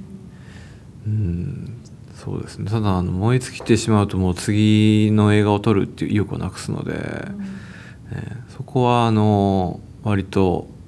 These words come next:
Speaker 1: こう、冷静に受け止めて、次の映画を撮っていきたいなっていうふうに思ってますけどね。
Speaker 2: なるほど。
Speaker 1: はい。
Speaker 2: 思った以上に一般の方に受け入れられているという感想だったんですけれども、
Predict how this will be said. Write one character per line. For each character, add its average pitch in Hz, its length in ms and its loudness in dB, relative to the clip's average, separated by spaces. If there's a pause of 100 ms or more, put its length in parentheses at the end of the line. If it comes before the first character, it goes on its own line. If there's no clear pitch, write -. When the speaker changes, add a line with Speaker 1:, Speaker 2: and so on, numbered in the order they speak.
(840)
Speaker 1:
こ - 180 -8
う、 95 40 -6
冷 101 180 2
静 95 320 0
に 92 160 2
受 95 180 -2
け 92 120 -6
止 - 20 -2
め 85 140 -2
て、 147 440 2 (280)
次 95 260 -4
の 90 160 0
映 90 160 0
画 90 180 -4
を 87 80 -2
撮 - 120 -8
っ - 40 -8
て - 200 -16
い - 20 -10
き - 80 -14
た - 100 -12
い - 80 -10
な - 100 -8
っ - 40 -18
て - 200 -14
い - 40 -10
う - 20 -10
ふ - 140 -12
う - 80 -10
に - 100 -10
思 - 140 -12
っ - 20 -14
て - 140 -16
ま - 100 -14
す - 140 -18
け - 80 -20
ど - 40 -16
ね。 110 100 -12
Speaker 2:
な 110 60 -12
る - 60 -16 (560)
ほ - 60 -14
ど。 101 60 -8
Speaker 1:
は 101 180 -8
い。 - 80 -14 (800)
Speaker 2:
思 226 200 10
っ 330 40 6
た 330 260 4
以 339 100 8
上 240 260 6
に 156 420 6
一 185 140 4
般 190 160 6
の 185 120 6
方 190 240 6
に 156 140 10
受 147 100 0
け 170 120 4
入 170 60 6
れ 175 60 8
ら 175 80 8
れ 165 100 8
て 143 160 4
い 143 40 6
る 165 100 6
と - 140 2
い 139 200 4
う - 200 -2 (360)
感 160 220 6
想 156 160 2
だ 151 80 8
っ 151 100 0
た 147 140 4
ん 143 60 4
で 147 80 4
す - 140 -4
け 156 100 4
れ 147 60 8
ど 156 80 6
も、 147 200 6